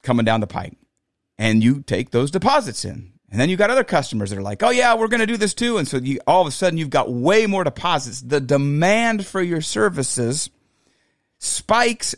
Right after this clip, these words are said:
Everybody makes deposits, but it's gonna take you months and months and months, six, eight, ten months before you can actually do all of that work. But what do you do with all this cash, all these deposits that have been given to you? Well, you think,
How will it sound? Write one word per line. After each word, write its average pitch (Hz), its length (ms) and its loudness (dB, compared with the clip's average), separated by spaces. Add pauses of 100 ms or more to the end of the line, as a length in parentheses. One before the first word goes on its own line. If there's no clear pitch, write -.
(140)
Everybody 165 360 0
makes 151 240 -4
deposits, 208 600 -2
but - 160 -2
it's 226 120 0
gonna 180 180 -4
take 180 300 -2
you 147 100 -2
months 143 320 -2
and 147 100 -6
months 151 200 -4
and 139 80 -4
months, 135 200 -4
six, - 480 -6
eight, 156 320 -2
ten 165 300 0
months 160 320 0
before 135 240 -6
you 127 80 -2
can 127 100 -2
actually 131 260 -4
do 131 460 0
all 113 200 0
of 104 140 -10
that 107 220 -6
work. 139 460 -6 (480)
But 220 220 2
what 151 180 0
do 247 60 0
you 240 100 0
do 196 220 0
with 175 180 -2
all 147 180 2
this 143 220 -4
cash, - 560 -4 (320)
all 151 220 4
these 151 180 -2
deposits 143 540 -2
that 117 100 0
have 113 80 -2
been 131 120 0
given 285 240 0
to - 100 -10
you? - 120 -10 (240)
Well, 392 160 4
you 160 140 0
think, 127 300 -2